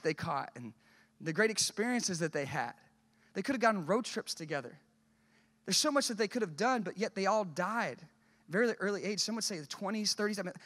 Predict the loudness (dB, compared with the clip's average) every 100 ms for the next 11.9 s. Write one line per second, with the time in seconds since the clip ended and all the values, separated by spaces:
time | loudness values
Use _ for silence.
0 | -2 2 4 2 4 4 4 -2 -10 _
1 | _ _ _ _ 2 4 6 6 4 0
2 | 2 4 4 2 -2 -4 -4 -4 -4 -4
3 | -6 _ _ _ _ _ _ _ _ _
4 | _ _ -4 -4 -4 -2 -2 -2 _ _
5 | _ _ _ _ _ _ _ _ -20 _
6 | _ _ _ _ 0 2 2 2 2 2
7 | -4 -8 -4 -2 2 0 0 -2 2 2
8 | 2 0 0 -2 0 0 0 0 -2 0
9 | 0 2 0 -4 -10 -18 _ _ -2 0
10 | 0 -4 -14 _ _ _ _ _ _ _
11 | -2 4 4 4 -2 -4 -4 -4 -4